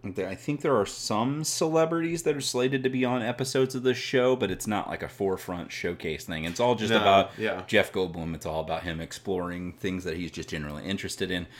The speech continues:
Speaker 1: It's like Micro's dirty job, but he's probably not gonna get dirty.
Speaker 2: No.
Speaker 1: And it's just gonna be a fun time hanging out with Jeff Goldblum,
Speaker 2: Yes.
Speaker 1: who is just a super all-around lovable, likable person.
Speaker 2: Absolutely.
Speaker 1: Um, so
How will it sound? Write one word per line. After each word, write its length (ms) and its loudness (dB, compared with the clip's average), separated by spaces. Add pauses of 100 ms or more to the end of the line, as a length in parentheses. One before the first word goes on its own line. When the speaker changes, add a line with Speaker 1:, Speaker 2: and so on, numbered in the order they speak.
(200)
Speaker 1:
It's 160 2
like 200 2
Micro's 520 2
dirty 280 0
job, 360 6
but 80 -6
he's 100 -6
probably 300 -2
not 180 -2
gonna 140 -6
get 180 -6
dirty. 400 6
Speaker 2:
No. 380 0
Speaker 1:
And 140 4
it's 100 0
just 180 0
gonna 160 0
be 100 2
a 60 4
fun 480 0
time 440 -2
hanging 360 0
out 120 -4
with 100 -8
Jeff 200 -4
Goldblum, 500 0
Speaker 2:
Yes. 100 -4
Speaker 1:
who 140 2
is 120 -2
just 200 -6
a 100 2
super 500 -2
all-around 720 0
lovable, 340 0
likable 400 -2
person. 420 -14
Speaker 2:
Absolutely. 600 -4
Speaker 1:
Um, 500 0
so 340 -4